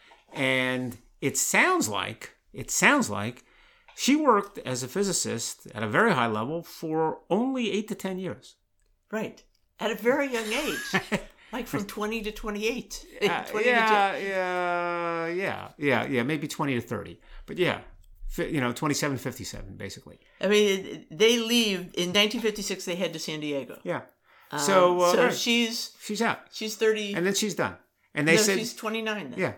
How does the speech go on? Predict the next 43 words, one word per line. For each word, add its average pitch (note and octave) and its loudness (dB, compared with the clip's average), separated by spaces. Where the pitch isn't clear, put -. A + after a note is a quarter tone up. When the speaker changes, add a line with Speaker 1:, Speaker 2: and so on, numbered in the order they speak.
Speaker 1:
And C3+ -4
then D3+ -6
say, E3 -2
so F3 -4
she F#3+ -6
kept, A3 0
the, A#3 2
she B3 -4
was C#4 0
always C#4+ 4
interested G3+ 2
in F3 -4
numbers. A#2 -4
But - 0
she G3+ 0
lives G#3 2
to A3 -4
be G3+ 0
ninety-three, D3+ 0
and G#3 -2
she's, A3 -4
uh, A3+ 0
raising A#3+ -2
kids. - -4
Speaker 2:
Right. - -2
Speaker 1:
So F3+ -2
there G3 2
you G#3 0
go. B2+ -4
Speaker 2:
Uh, F#3+ -2
which B3 -4
is, B3 -4
you A#3+ -2
know, G#3+ 2
in F#3 -2
many A#3 4
cases, F3 -4
a E3+ 0
more F#3+ 4
sort E3+ -6
of D#3+ -4
normal F3+ 0
story. D#3+ -4